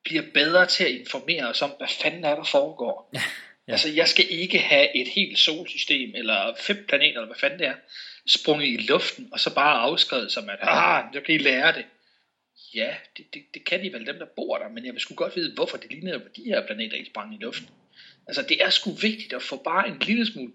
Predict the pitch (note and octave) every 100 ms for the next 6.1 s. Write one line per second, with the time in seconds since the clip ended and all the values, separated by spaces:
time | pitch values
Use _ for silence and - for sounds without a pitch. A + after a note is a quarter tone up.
0 | - D3+ D3+ - A#2 A2+ A2+ C3+ - -
1 | - - A2+ - F3+ C#3+ - C3 B2 C3+
2 | C3 - - D3+ - - - B2 - B2+
3 | C3 - - - A#2+ G#2 G#2 - _ _
4 | _ - - D3 D3 A2 G#2+ - G#2+ F#2
5 | - _ - A2 G#2+ A#2 A#2+ _ - E3+
6 | D#3